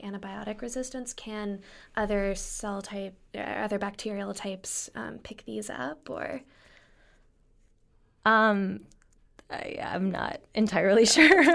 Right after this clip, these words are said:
Speaker 2: on that one. I, I, I mean, I would assume that maybe there's some form of, like, horizontal gene transfer
Speaker 1: Yeah,
Speaker 2: in that,
Speaker 1: yeah.
Speaker 2: and, and th-,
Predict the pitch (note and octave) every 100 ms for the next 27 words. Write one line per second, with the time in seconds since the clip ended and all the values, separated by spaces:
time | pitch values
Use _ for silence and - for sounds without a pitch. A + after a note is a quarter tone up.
0 | B3+ B3 C4 G3 A3 D4+ A3 E4+ B3+ -
1 | C#4 C4+ C4+ C4+ C4 A3+ A3+ G#3+ G#3 -
2 | A3+ G#3 D#3+ F3+ F3+ F3+ F#3+ F#3+ F#3 F3+
3 | F3+ - F3 E3+ - - - _ _ _
4 | _ _ _ - - F3 F3 E3+ - E3
5 | E3+ E3+ - F3 A#3+ F3+ F3+ F3+ F3+ F#3
6 | - F3+ F3 F3 - F3 - G#3 -